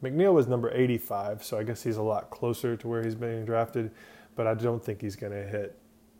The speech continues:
you know, three twenty or whatever he did again. He could, but you're really paying for every bit of that and even a little more. Um,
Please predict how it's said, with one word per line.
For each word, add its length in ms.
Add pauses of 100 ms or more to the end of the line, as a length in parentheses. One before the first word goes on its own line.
(200)
you 120
know, 260 (220)
three 220
twenty 340
or 100
whatever 320
he 140
did 180
again. 300
He 100
could, 460 (420)
but 380
you're 120
really 220
paying 300
for 120
every 220
bit 160
of 100
that 220
and 160
even 240
a 60
little 340
more. 480 (880)
Um, 320